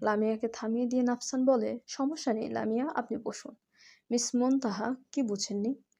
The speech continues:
নাফসানের রাগ হলেও নিজেকে কন্ট্রোল করে বুঝিয়ে দিয়েছে এটা নাওরার অন্যরকম ভাত। আজ সে ভদ্র মেয়ে হয়ে নাফসানকে জ্বালিয়েছে। নাফসানের মনে হচ্ছে নাওরা ক্লাসে মনোযোগ না দিয়েই বোধহয় ভালো হতো, মেয়েটা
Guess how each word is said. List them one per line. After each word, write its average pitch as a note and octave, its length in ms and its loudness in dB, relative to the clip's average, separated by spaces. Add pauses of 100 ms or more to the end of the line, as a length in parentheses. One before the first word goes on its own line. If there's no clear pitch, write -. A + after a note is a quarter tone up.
(380)
নাফসানের A#3 440 0
রাগ G#3 260 2
হলেও C4 200 2
নিজেকে G3+ 320 2
কন্ট্রোল A3+ 460 0
করে - 260 0
বুঝিয়ে - 400 -6
দিয়েছে G#3 280 -4 (100)
এটা G#3+ 180 -2
নাওরার G#3 380 0 (180)
অন্যরকম B3 540 2
ভাত। - 260 -12 (640)
আজ G#3+ 180 -4
সে - 180 4
ভদ্র A3+ 460 -2
মেয়ে G#3+ 220 0
হয়ে G#3+ 180 -4
নাফসানকে A3 560 -6
জ্বালিয়েছে। - 460 -4 (220)
নাফসানের A3 520 -2
মনে A#3 300 0 (280)
হচ্ছে A3+ 420 -4
নাওরা G#3+ 300 2
ক্লাসে A3 360 -2
মনোযোগ A3 460 -2
না A3 140 -2
দিয়েই A3+ 300 -2
বোধহয় F#3+ 340 -2
ভালো - 240 -6
হতো, - 220 -12 (720)
মেয়েটা B3+ 220 2